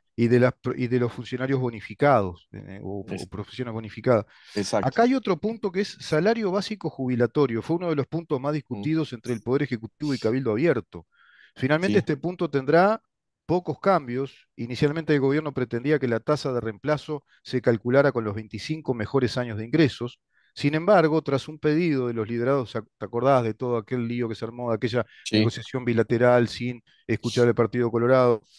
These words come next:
Speaker 1: Ustedes
Speaker 2: Ujú.
Speaker 1: hicieron su reclamo pertinente
Speaker 2: Sí.
Speaker 1: y se llegó entonces al número de veinte años,
Speaker 2: Sí.
Speaker 1: digamos, como, como tasa de reemplazo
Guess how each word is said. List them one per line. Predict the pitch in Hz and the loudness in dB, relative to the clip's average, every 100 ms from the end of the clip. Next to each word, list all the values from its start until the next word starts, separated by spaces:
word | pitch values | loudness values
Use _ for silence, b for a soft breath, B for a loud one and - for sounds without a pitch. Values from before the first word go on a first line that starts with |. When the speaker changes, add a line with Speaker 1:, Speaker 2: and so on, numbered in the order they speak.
| b | b
Speaker 1:
Ustedes | 113 104 131 | -4 2 2
Speaker 2:
Ujú. | 107 | 2
Speaker 1:
hicieron | 104 131 120 | -4 -8 -6
su | 123 | -4
reclamo | 113 120 123 117 | -2 0 -2 0
pertinente | 117 107 123 135 123 147 151 | -2 -2 -2 -4 0 0 0
Speaker 2:
Sí. | - 110 107 - | 0 0 0 -4
Speaker 1:
y | |
se | - 139 | -4 -2
llegó | - 147 190 | 0 2 2
entonces | 190 196 202 220 202 - | 0 -2 -4 -4 -6 -4
al | 143 | -4
número | 139 185 175 | -4 -6 -2
de | 147 | 2
veinte | 139 170 151 147 | 2 0 0 -2
años, | 185 151 101 _ _ _ _ _ _ _ _ | -2 -6 -16 _ _ _ _ _ _ _ _
Speaker 2:
Sí. | - 127 | 0 2
Speaker 1:
digamos, | 120 131 | 2 -4
como, | - 131 131 - | -10 -8 -8 -8
como | 117 113 | -6 0
tasa | 139 139 123 | 0 4 2
de | |
reemplazo | 110 107 131 - - | 2 0 -2 -2 -10